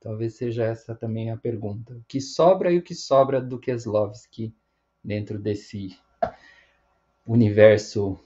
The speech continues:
decalogológico, loloco?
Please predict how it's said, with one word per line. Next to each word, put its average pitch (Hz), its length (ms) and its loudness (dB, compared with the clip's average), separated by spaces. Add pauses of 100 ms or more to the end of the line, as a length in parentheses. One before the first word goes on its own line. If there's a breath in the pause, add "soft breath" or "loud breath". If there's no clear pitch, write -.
(160)
decalogológico, 104 2250 0
loloco? - 760 -14